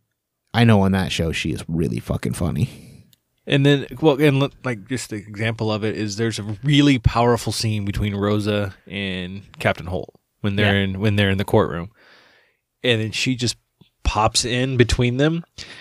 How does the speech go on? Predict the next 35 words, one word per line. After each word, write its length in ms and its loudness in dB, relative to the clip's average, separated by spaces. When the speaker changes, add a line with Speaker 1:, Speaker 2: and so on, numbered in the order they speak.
Speaker 2:
and 80 0
is 140 0
analyzing 880 2
what's 160 2
going 220 2
on, 260 2
and 120 -6
then 60 2
she's 180 2
like, 160 2
"And 240 -2
now 220 4
you 160 2
guys 260 2
are 80 2
thinking 400 -2
that 120 0
I'm 180 -2
ruining 360 2
the 80 -2
moment, 560 0
or 120 4
ruining 380 4
what 140 2
is 120 0
a 60 0
very 260 2
powerful 480 0
moment, 420 -2
and 140 -2
I 80 0
should 180 -2
sit 180 -2
down 260 -2
now." 220 -10